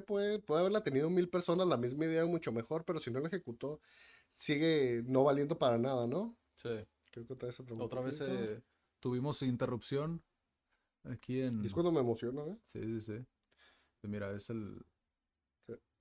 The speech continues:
Speaker 2: por alguna razón estamos teniendo estas fallas técnicas. Digo, difícilmente, eh, de hecho, justamente hoy en la mañana estaba, estaba escuchando un podcast de, de un camarada que se dedica a, a,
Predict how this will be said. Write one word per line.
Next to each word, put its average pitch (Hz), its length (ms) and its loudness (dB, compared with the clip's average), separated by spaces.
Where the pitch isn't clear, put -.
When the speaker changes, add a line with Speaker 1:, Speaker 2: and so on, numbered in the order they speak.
Speaker 2:
por 104 160 -2
alguna 110 260 -4
razón 120 500 -8
estamos 113 520 -10
teniendo 113 640 -6
estas - 220 -10
fallas 120 240 -8
técnicas. 139 600 -12
Digo, 139 400 -2
difícilmente, 156 1120 -4
eh, 107 420 -8
de 120 220 -8
hecho, 143 180 -8
justamente 147 520 -8
hoy 143 120 -4
en 147 60 -8
la 135 60 -6
mañana 113 280 -6
estaba, 131 280 -6
estaba 127 340 -4
escuchando 123 460 -8
un 127 100 -6
podcast 123 540 -6
de, - 300 -12
de 117 140 -2
un 113 100 -2
camarada 127 400 0
que 123 80 -14
se 117 140 -8
dedica 104 720 -4
a, - 40 -10
a, - 400 -10